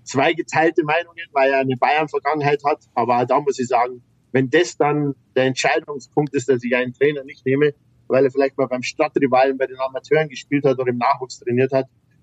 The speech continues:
oder weil sein Bruder dort, äh, sag ich mal, eine Ikone, Ikone ist,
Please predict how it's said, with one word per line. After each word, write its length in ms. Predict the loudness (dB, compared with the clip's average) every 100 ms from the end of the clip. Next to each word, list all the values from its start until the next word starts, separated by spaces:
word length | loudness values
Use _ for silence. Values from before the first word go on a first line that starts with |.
| 0
oder 220 | 2 2
weil 160 | 2 2
sein 180 | 0
Bruder 340 | 2 4 4 0
dort, 280 | -2 -4 0
äh, 180 | 0 2
sag 160 | 0 -2
ich 60 |
mal, 140 | 0 0
eine 180 | 0
Ikone, 540 | -2 -2 0 2 0 -4 _ _ -4
Ikone 440 | -2 2 2 4
ist, 240 | 2 -2